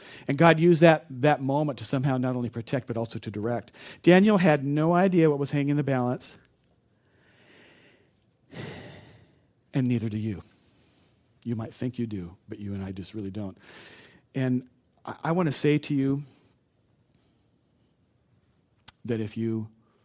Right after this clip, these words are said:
will be tender before the Lord in this and pliable before the Lord, your day will come in the future when you will look back and say, "Wow,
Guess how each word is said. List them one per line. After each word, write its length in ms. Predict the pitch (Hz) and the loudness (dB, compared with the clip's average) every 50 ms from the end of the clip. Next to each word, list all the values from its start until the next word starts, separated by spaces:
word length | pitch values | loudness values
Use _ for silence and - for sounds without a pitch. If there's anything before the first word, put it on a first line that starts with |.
| _ _ _ _ _ _ | _ _ _ _ _ _
will 120 | - 131 113 | -4 -4 -2
be 100 | 120 113 | -2 -4
tender 340 | - - - 151 165 165 | -6 -6 -6 -4 -2 -2
before 300 | 156 151 135 - 143 131 | -2 -4 -4 -4 -4 -4
the 100 | 123 123 | -4 -4
Lord 300 | 117 113 127 143 143 120 | -6 -4 -4 -4 -4 -6
in 200 | - - 113 107 | -6 -8 -10 -8
this 260 | 98 107 107 92 - - | -8 -8 -8 -10 -10 -12
and 140 | - 104 98 | -12 -14 -12
pliable 400 | - - 117 120 127 127 123 110 | -10 -8 -6 -4 -4 -4 -6 -8
before 280 | 107 101 - - 110 | -10 -10 -10 -10 -10
the 60 | 101 107 | -10 -8
Lord, 240 | 104 113 107 101 98 - _ _ | -8 -8 -8 -10 -12 -16 _ _
your 200 | - 120 123 135 | -8 -6 -4 -4
day 180 | 139 143 147 147 | -2 -2 -2 -2
will 140 | 135 117 | -2 -4
come 360 | 104 - - 151 139 120 107 104 - - - - _ _ - | -8 -8 -8 -6 -4 -6 -6 -8 -10 -16 -20 -20 _ _ -10
in 120 | 120 113 | -8 -6
the 60 | 110 | -6
future 420 | 101 - - 139 139 139 - 120 107 | -6 -6 -4 -6 -4 -4 -6 -10 -10
when 280 | 110 113 110 113 110 | -8 -8 -6 -6 -6
you 120 | 107 117 127 | -6 -6 -4
will 240 | 123 131 135 139 143 | -4 -2 -2 -2 -2
look 300 | 131 139 151 151 - - | -4 -4 -6 -6 -6 -6
back 520 | 143 139 139 127 110 - - - - - _ _ _ _ _ _ _ _ _ _ _ _ - | -6 -4 -4 -4 -6 -8 -14 -20 -20 -20 _ _ _ _ _ _ _ _ _ _ _ _ -14
and 100 | 101 101 | -12 -12
say, 220 | - - 90 87 90 | -10 -10 -10 -10 -12
"Wow, 640 | 90 90 87 107 107 - - - - - - - | -12 -12 -12 -12 -10 -10 -12 -14 -14 -18 -20 -20